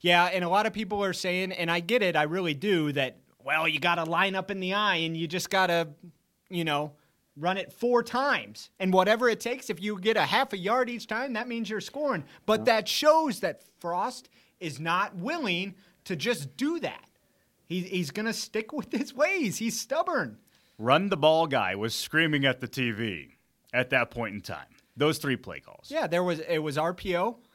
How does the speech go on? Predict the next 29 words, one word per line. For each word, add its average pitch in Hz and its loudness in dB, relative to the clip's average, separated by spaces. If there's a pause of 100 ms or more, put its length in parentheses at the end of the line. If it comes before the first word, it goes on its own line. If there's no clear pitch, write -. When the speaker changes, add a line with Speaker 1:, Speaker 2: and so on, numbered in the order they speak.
Speaker 1:
um, 135 -4
and 127 -8 (160)
they 127 -6
just 135 -8
couldn't 160 -6
get 156 -4
it 151 -10
done. 143 0
And 151 -4
so, 175 2
uh, 196 0 (260)
but 180 -2
even 240 -2
then, 240 0
you're 156 -4
thinking, 165 -6
okay, 156 -4 (380)
ten 269 -2
to 262 0
nothing. 156 -2 (680)
The 123 -4
offense 190 0
looks 175 -10
pretty 247 -4
good 233 0
at 156 -2
this 151 -6
point, 160 -6
minus 165 -2